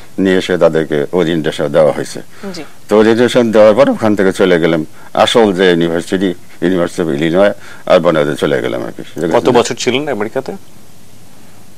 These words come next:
Speaker 1: আমি ছিলাম প্রায় সাড়ে বারো থেকে তেরো বছর।
Speaker 3: একটানা?
Speaker 1: একটানা।
Speaker 3: এই সময় আমরা যতদূর জেনেছি আপনি, আহ,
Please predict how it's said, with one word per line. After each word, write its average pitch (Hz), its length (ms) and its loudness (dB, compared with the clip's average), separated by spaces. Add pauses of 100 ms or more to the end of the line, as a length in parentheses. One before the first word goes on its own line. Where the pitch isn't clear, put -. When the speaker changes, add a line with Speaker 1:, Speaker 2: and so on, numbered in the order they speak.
(120)
Speaker 1:
আমি 110 220 2
ছিলাম 143 340 2
প্রায় 139 220 6
সাড়ে 123 260 6
বারো 127 160 8
থেকে 127 260 0
তেরো 101 240 2
বছর। 76 300 0 (360)
Speaker 3:
একটানা? 104 440 2 (260)
Speaker 1:
একটানা। 85 460 0 (340)
Speaker 3:
এই 147 180 2
সময় 175 300 4
আমরা 160 160 4
যতদূর 131 280 4
জেনেছি 151 300 -4
আপনি, 185 240 0
আহ, - 500 0